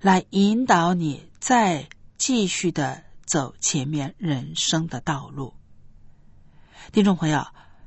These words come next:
今天我素琴跟大家在这里讲到负罪感的一些特征，希望今天有关负罪感的特征的这些讲解呢，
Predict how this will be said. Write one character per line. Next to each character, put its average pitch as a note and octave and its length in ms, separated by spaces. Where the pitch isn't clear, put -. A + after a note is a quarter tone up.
今 F#3+ 140
天 G3+ 160
我 E3+ 80
素 G#3 160
琴 G3+ 420
跟 F3 260
大 F3 180
家 F3 260
在 F3 160
这 E3+ 120
里 D3 340
讲 C#3 400
到 D3+ 380
负 F#3 260
罪 D#3+ 220
感 D3 280
的 C#3 260
一 D#3+ 120
些 C#3 260
特 D#3+ 360
征， - 380
希 C#4+ 160
望 A#3+ 180
今 A3+ 240
天 A#3 340
有 E3 160
关 F3+ 280
负 G#3 160
罪 F#3+ 160
感 D3+ 180
的 D#3 100
特 G#3+ 280
征 G#3 240
的 D#3 400
这 D#3+ 120
些 D3+ 180
讲 D3 320
解 E3+ 200
呢， C#3+ 220